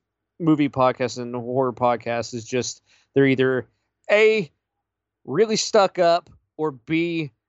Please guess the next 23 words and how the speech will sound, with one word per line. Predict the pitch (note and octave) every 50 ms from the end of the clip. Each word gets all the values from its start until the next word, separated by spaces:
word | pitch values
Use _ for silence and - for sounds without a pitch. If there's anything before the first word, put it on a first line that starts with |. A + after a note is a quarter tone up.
| _ _
so | - - - - - F3+ F3+ F#3
goddamn, | E3+ D3 D#3+ E3 E3 D#3+ E3 D#3 D3 E3 D#3+ D#3 D#3 D3+ D3 C#3 C3 C3 C#3+ D#3
like, | D3 C3+ C3 C3 C3+ - _
f-, | _ _ _ _ _ _ _ _ _ _
trying | - - C#3+ D#3 D#3 E3 D#3+
to | C#3
be | C#3+ B2+
funny. | - _ _ - D3+ D3+ D3+ C#3+ C#3 C3+ C3+
It's | C3 - -
just, | - C3+ C3 B2 A2 - - -
I | C3+ C3+
can't | - - D3+ D3 C#3 C3 B2 -
stand | - - C3 B2+ B2+ B2
to | A#2+
listen | A#2 B2 A#2 - A#2 A2+
to | - A2 A#2+ A#2
'em | A#2 A#2 A2
'cause | A#2+ A2 A#2+
it's | A#2+ - -
just | A#2+ - -
like, | B2+ B2 B2
I | A#2+ B2
don't, | B2+ B2+ B2 A2+